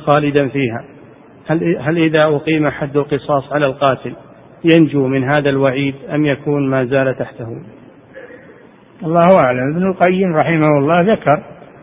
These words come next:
Speaker 2: <clears throat> في الجواب الكافي أن القتل العمد العدوان يتعلق به ثلاثة حقوق: حق لله تعالى، وحق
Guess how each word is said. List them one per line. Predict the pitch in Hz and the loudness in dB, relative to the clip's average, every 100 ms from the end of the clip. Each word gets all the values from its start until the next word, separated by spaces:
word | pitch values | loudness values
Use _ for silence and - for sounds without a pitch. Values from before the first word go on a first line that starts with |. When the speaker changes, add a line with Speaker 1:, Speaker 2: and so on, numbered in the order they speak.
| - - - - - - - | -20 -20 -20 -20 -20 -20 -4
Speaker 2:
<clears throat> | 151 143 135 107 110 - | 0 2 0 -6 -10 -2
في | |
الجواب | 151 143 151 165 143 | 0 2 4 6 4
الكافي | 135 135 160 139 117 135 147 - - - - - - - - - - - - | 0 2 4 4 2 -4 -6 -14 -20 -20 -20 -20 -20 -20 -20 -20 -20 -20 -8
أن | 196 180 165 160 160 147 - | -4 0 0 2 2 0 -4
القتل | 165 143 185 - 160 | -4 -2 -2 -2 -2
العمد | 143 139 175 160 | 0 2 2 0
العدوان | 151 143 147 147 170 190 185 | 0 0 0 4 4 4 2
يتعلق | 156 156 139 170 170 156 156 | 0 2 2 4 4 2 0
به | 156 165 196 190 | -2 2 0 0
ثلاثة | 165 151 160 180 170 165 | 0 4 4 2 0 -2
حقوق: | - 143 151 143 143 - - - - - - - - - - - | -2 0 0 0 -2 -10 -20 -20 -20 -20 -20 -20 -20 -20 -20 -8
حق | 175 185 - | -4 -2 2
لله | 175 170 160 165 165 151 151 | 4 6 4 6 4 4 0
تعالى، | 151 131 165 151 147 196 - - - - - - - - - - | 0 2 4 4 0 -2 -10 -20 -20 -20 -20 -20 -20 -20 -20 -10
وحق | 160 135 180 175 - | -8 0 0 0 0